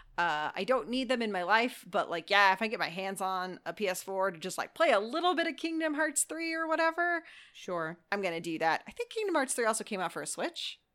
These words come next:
Speaker 1: Am I making that up? I don't know what's on what console anymore. It's fine.
Speaker 2: Yeah, I don't know. <laughs>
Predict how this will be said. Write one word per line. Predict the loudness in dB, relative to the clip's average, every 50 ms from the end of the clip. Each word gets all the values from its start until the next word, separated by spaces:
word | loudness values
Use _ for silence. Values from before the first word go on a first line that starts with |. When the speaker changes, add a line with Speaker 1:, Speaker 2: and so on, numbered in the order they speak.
| _ _ -8
Speaker 1:
Am | -6
I | -4 -4
making | -4 -4 -6 -6 -8 -6
that | -2 0 2
up? | 2 2 0 0 -4 -14 _ _ _ _ _ _ _ _ _
I | 2 2
don't | 4 4 6
know | 6 6
what's | 8 6 6 6 4
on | 2 4
what | 4 2 2
console | 2 -2 -2 -2 -2 -2 -4 -4 -2 -4
anymore. | -4 -6 -6 -8 -6 -6 -6 -6 -6 -6
It's | -6 -8 -8
fine. | -8 -10 -8 -2 0
Speaker 2:
Yeah, | 2 4 4 4 4 4 4 2 0 0 -2 -2
I | -2 0 0 0
don't | -2 -2 -2 -2 -2 -2 -4 -4
know. | -4 -2 -2 -2 0 0 0 0 0
<laughs> | 0